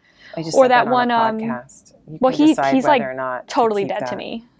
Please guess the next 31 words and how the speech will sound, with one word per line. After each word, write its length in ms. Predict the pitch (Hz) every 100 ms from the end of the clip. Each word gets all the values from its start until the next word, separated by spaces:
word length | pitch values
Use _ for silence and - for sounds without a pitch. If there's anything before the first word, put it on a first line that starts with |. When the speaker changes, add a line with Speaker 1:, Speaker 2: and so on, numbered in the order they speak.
| -
Speaker 1:
Yeah. 200 | 147 139
Speaker 2:
I 100 | 226
will 120 | 208
keep 220 | - -
Speaker 1:
He's 180 | 170 165
Speaker 2:
it, 40 |
Speaker 1:
dead 220 | 185 170 -
to 120 | 165
it. 20 |
Speaker 2:
'cause 60 | 175
Speaker 1:
You 80 | 196
will 100 | 226
Speaker 2:
he's, 100 | -
Speaker 1:
keep 220 | 226 -
it. 60 | 254
Speaker 2:
he's 100 | 254
awful. 380 | 427 - - - 262
Speaker 1:
<laughs> 60 | 622 - - - - - -
Speaker 2:
And 120 | 240
then 80 | 233
that 160 | 220
one 280 | 226 233 226
from, 480 | 220 226 214 208 202
uh, 300 | 196 196 196
that 140 | 196
one 280 | 208 208 202
House 360 | 208 214 214 -
rep 240 | 185 -
from, 580 | - 190 185 185 196 208 _ _ _ _ -
uh, 200 | - 196
Texas 600 | - 220 - - - -